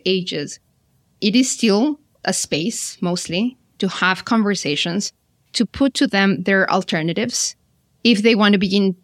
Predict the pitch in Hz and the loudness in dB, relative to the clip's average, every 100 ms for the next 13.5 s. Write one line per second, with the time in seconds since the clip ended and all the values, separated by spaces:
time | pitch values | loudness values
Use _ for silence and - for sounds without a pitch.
0 | - 214 - 277 277 240 180 175 170 175 | -2 -2 2 4 6 4 2 2 0 -2
1 | 180 190 180 170 165 202 202 190 190 190 | -2 0 0 2 0 0 2 2 2 0
2 | 185 165 151 156 175 175 - 180 170 165 | 0 0 0 -2 -2 -4 -4 -2 -2 -4
3 | 165 - 165 160 170 - - - - - | -8 -8 -6 -6 -4 -6 -6 -8 -12 -16
4 | _ _ _ _ _ - 240 214 226 - | _ _ _ _ _ -4 -2 0 0 2
5 | 262 254 220 190 180 196 202 - 226 208 | 2 2 0 -2 -2 -2 0 2 0 4
6 | 277 262 233 160 - 196 220 - - _ | 4 4 2 -2 -4 -6 -6 -10 -14 _
7 | _ _ _ _ _ - 220 - 240 214 | _ _ _ _ _ 0 0 2 0 2
8 | 208 190 175 190 180 170 170 165 170 - | 0 0 0 -2 -2 -2 -2 -2 -4 -2
9 | 196 202 202 185 - 160 160 180 226 - | 2 2 2 0 -2 -6 -4 -2 -4 -4
10 | 180 180 196 190 185 180 175 165 - 170 | -4 0 2 2 2 2 -2 -4 -4 -4
11 | 165 165 170 165 160 156 - _ _ - | -2 -4 -4 -4 -4 -6 -10 _ _ -10
12 | 175 180 170 - 170 180 180 170 160 - | -2 -2 -2 -4 -8 -6 -4 -4 -6 -6
13 | 160 156 160 - 160 | -6 -6 -6 -10 -16